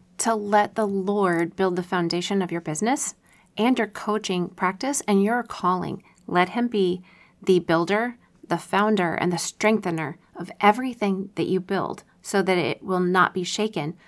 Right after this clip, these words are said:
when things are shaking. Okay, number five is seek God for the, all of the wisdom that you need. Go read Proverbs eight and nine, both chapters, and learn everything you can about wisdom and foolishness. They're literally my,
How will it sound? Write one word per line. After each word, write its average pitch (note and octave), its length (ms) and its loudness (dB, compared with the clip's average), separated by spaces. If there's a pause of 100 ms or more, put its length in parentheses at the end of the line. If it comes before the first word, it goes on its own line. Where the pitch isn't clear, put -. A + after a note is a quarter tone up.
(100)
when F3+ 180 4
things F3 300 -2
are D#3+ 100 -8
shaking. D3+ 560 -8 (320)
Okay, F3+ 300 -2
number G#3 220 4
five G3+ 580 4 (560)
is G#3+ 400 4 (340)
seek - 480 0 (120)
God F#3+ 520 2 (260)
for G#3 140 -2
the, G3 180 2
all B3 300 10
of C#4 100 -4
the C#4 100 -2
wisdom A3 340 0
that - 100 -6
you F3+ 100 -4
need. G3 300 -6 (560)
Go B3 240 2
read F4+ 240 6
Proverbs G#3+ 500 0 (100)
eight G3 340 -2
and G3 180 2
nine, E3 440 -6
both G#3+ 360 2
chapters, D#3+ 500 -6
and G3+ 220 2
learn G3+ 200 2
everything B3 420 -2
you A3+ 100 0
can G3+ 240 -4
about F3 220 -2
wisdom F3+ 360 -2
and F3 140 -4
foolishness. D#3+ 640 -6
They're F#3 200 -4
literally A3+ 520 0
my, F3+ 220 0